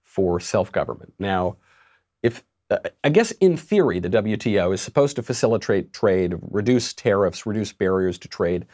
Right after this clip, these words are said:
and we'll all be kumbaya in this wonderful, easy, efficient marketplace a-, all around the world.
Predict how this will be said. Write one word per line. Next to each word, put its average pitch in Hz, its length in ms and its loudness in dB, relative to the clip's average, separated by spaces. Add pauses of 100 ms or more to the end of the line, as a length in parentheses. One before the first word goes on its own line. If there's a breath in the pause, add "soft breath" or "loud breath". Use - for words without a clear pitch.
(260 soft breath)
and 110 180 -2
we'll 104 80 2
all 101 160 4
be 98 140 -2
kumbaya 92 760 2
in 90 60 -2
this - 160 -8
wonderful, 92 800 -2 (720)
easy, 110 360 -2
efficient 104 440 -2
marketplace 87 760 -4 (100)
a-, - 40 -10
all 98 300 -2
around 92 180 -2
the 76 60 -6
world. 80 260 -6